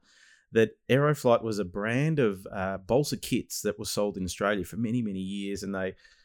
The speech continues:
they finished, uh, I can't remember, late nineties or something, they might have stopped pr-, production. I can't remember exactly when. They, uh, some of their gear's been bought by a local hobby shop, and they're trying to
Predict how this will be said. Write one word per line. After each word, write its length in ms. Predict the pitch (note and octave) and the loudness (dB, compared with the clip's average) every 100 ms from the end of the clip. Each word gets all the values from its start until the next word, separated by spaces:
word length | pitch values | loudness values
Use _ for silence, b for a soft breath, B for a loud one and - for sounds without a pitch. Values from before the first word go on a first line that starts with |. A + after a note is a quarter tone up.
| b | b
they 140 | - A2 | -2 -2
finished, 560 | - C#3 B2+ G#2 - - | 0 2 2 2 -6 -6
uh, 360 | F#2 F2+ F2 F2 | -4 -2 -2 -4
I 840 | - - - - - - - F#2 - | -10 -20 -20 -20 -20 -18 -16 -18 -8
can't 180 | A2+ F2+ | -6 -4
remember, 180 | F#2 | -4
late 240 | F2 G2 F2+ | -2 -2 -2
nineties 360 | G2 G#2+ B2 | -4 -2 -2
or 0 | |
something, 200 | A#2 B2+ | -2 -6
they 60 | B2+ | -4
might 140 | B2+ | -4
have 80 | A#2+ | -6
stopped 260 | - B2+ - | -8 -10 -12
pr-, 120 | A#2+ G#2+ | -16 -8
production. 580 | A#2+ A2+ A#2 - C3 B2 A2 | -4 -2 -4 -4 -4 -4 -8
I 160 | F#2 - | -10 -8
can't 140 | G#2+ | -6
remember 320 | F#2+ G2 G2 | -4 -4 -4
exactly 320 | G2 G2 G#2 | -6 -6 -6
when. 220 | G#2 G2+ G2 b b b - | -4 -4 -6 b b b 2
They, 260 | A#2+ A#2 - | 6 6 2
uh, 420 | G#2+ F2+ D#2+ G1+ - | -2 -4 -6 -8 -12
some 240 | - - B2+ | 2 6 8
of 60 | |
their 80 | A2 | 6
gear's 260 | F#2+ G#2 G2 | 4 0 -2
been 320 | G#2 G2 F#2+ - | -4 -4 -6 -6
bought 280 | A2 G2 G2 | -2 0 -2
by 300 | G2 F#2+ F#2 | -2 0 0
a 60 | F#2 | -2
local 460 | F#2 F#2 - F#2+ | -2 -4 -4 -6
hobby 240 | F2 F2+ F#2+ | -4 -4 -4
shop, 320 | - F#2 - | -4 -4 -4
and 120 | F#2 | -6
they're 240 | F2 F2+ F2+ | -6 -6 -6
trying 260 | - F#2+ | -4 -4
to 180 | F#2 F#2 | -4 -6